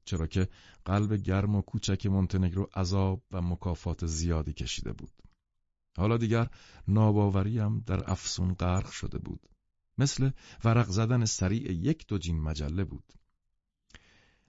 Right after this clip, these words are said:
دست در جیبش کرد و یک تکه فلز را که به روبان آویزان بود کف دستم گذاشت. «این مدال مونتنگروه.» با حیرت دیدم که واقعی به نظر می‌رسد.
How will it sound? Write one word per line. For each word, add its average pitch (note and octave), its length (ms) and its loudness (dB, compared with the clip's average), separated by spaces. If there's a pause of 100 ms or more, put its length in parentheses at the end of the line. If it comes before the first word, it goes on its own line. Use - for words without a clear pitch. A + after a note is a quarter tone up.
دست F#3+ 260 2
در C3+ 120 2
جیبش C3 460 2
کرد A2 280 -2
و G#2 40 2
یک B2+ 220 0
تکه A#2+ 260 -4
فلز G#2+ 360 2
را F#2+ 180 4
که F2 400 0
به G2 100 4
روبان A#2+ 460 2
آویزان D#2 480 -2
بود D#2+ 200 -6
کف D#2 200 -4
دستم D2+ 460 -4
گذاشت. - 580 -8 (840)
«این E3+ 280 0
مدال C3+ 420 2
مونتنگروه.» G#2+ 840 0 (1400)
با F2+ 200 2
حیرت G2+ 360 4
دیدم A2+ 260 0
که B2+ 120 -2
واقعی G2 360 2
به A2+ 100 -2
نظر F2 280 -2
می‌رسد. D2+ 440 -2